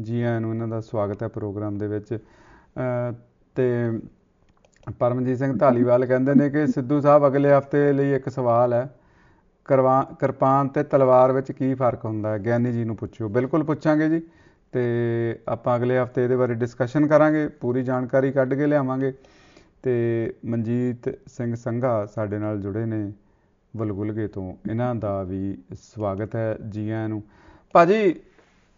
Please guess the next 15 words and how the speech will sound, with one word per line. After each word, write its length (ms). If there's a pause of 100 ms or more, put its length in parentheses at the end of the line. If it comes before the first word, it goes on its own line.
(120)
ਵਰਲਡ 280
ਕੱਪ 260
ਚੱਲ 280
ਰਿਹਾ 440
ਹੈ 140 (280)
ਫੁੱਟਬਾਲ 480
ਦਾ, 100
ਮੈਨੂੰ 180
ਤਾਂ 100
ਪਤਾ 220
ਵੀ 120
ਨਹੀਂ 120
ਸੀ 120
ਹੋਣਾ 520
ਆ। 60